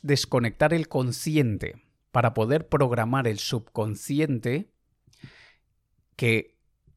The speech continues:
te repito, el consciente es aquello que tiene todo lo que es tu lógica, tus creencias, escepticismos, tus preconceptos, tus prejuicios, tus generalizaciones, tus sesgos. Todo eso es lo que filtra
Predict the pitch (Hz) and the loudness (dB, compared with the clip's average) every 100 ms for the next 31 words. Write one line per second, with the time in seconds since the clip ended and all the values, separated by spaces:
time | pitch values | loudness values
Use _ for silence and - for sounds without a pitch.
0 | - 117 110 139 139 113 110 - 113 - | -2 0 2 0 2 2 0 0 -2 0
1 | 147 156 160 143 143 147 110 127 131 131 | 0 2 2 2 2 0 0 0 0 0
2 | 131 131 113 117 - 117 113 117 135 110 | 0 0 0 -2 -2 0 2 2 0 -2
3 | 127 117 120 110 - 107 117 123 123 117 | 0 0 -2 -4 -4 -2 -2 -2 -2 -2
4 | - - 135 120 - 120 - 160 139 - | -2 0 -2 -2 -6 -6 -2 0 2 2
5 | 139 - 135 - - 143 135 135 - 131 | 0 0 -2 -2 0 0 2 -4 -2 -4
6 | - 139 127 - 160 - - 110 - 131 | -2 -4 -4 -2 -4 -4 -2 -4 -2 -2
7 | 117 135 127 - 151 - 160 156 156 147 | -2 -4 -6 -4 -4 0 2 4 2 2
8 | 143 147 123 - 117 113 113 - 139 - | 0 0 0 -2 0 0 -4 -4 -4 -4
9 | - 143 123 117 110 113 123 - - - | 0 0 2 -2 -2 -2 -2 -4 -8 -18
10 | - - _ _ _ - 220 233 208 196 | -20 -20 _ _ _ 6 8 10 6 4
11 | 226 - 226 - 160 - 180 170 - 127 | 0 -2 -2 2 2 2 4 4 4 -2
12 | - - 196 208 214 214 | 0 2 2 4 4 4